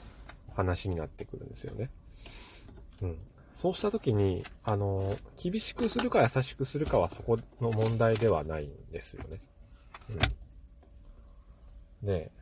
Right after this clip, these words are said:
えーと、根本的にその、僕たちは行動をすることによって何かを得られると思ったら行動できるんですよ。で、えーと、僕の場合は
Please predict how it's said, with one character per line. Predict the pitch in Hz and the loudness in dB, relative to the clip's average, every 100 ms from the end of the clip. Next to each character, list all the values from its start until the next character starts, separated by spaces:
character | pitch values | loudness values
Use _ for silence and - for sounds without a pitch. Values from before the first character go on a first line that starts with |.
| - | -6
え | 92 85 80 | -4 -2 -4
ー | - | -6
と、 | 78 - | -8 -2
根 | 143 | -2
本 | 151 160 | 0 -2
的 | 160 151 147 | -4 -2 0
に | 147 | 0
そ | 156 139 | 2 0
の、 | 143 139 139 135 135 135 - - - | 2 4 4 4 2 0 -6 -20 -8
僕 | 147 - | -8 -4
た | 139 | -2
ち | 98 | 0
は | 76 | -2
行 | - 120 | 0 2
動 | 120 123 120 | 4 4 4
を | 120 | 2
す | 127 | 0
る | 120 | 0
こ | 135 | 0
と | 135 | 0
に | 107 | 0
よ | 76 | -2
っ | |
て | - - 85 78 - - - - - - - - | -6 -4 -2 -2 -8 -18 -18 -18 -18 -20 -20 -2
何 | 143 180 | 0 2
か | - 85 | 2 0
を | 71 | 2
得 | 90 | 2
ら | 101 113 | 4 6
れ | 120 | 4
る | 80 - - - - - - - - - - | 0 -6 -18 -18 0 0 0 -18 -18 -20 -8
と | - 131 | 6 6
思 | 160 | 6
っ | |
た | 190 - | 2 6
ら | 87 | 4
行 | - 95 95 | 6 6 6
動 | 90 95 92 95 - 113 | 8 6 6 2 -4 -4
で | 92 | -4
き | - 101 | 0 0
る | 80 | 0
ん | 69 | -4
で | 69 | -12
す | - | -12
よ。 | - - - - - - - - - - - - | -12 -14 -18 -16 -16 -16 -16 -18 -20 -20 -12 4
で、 | 110 85 - - - - - - - | 6 6 0 -14 -16 -18 -16 -14 -6
え | 82 78 - | -4 -4 -6
ー | |
と、 | 82 80 78 | -4 -4 -2
僕 | 82 135 | -2 -2
の | 160 | 0
場 | 160 | 2
合 | 160 | 4
は | 175 113 | 4 4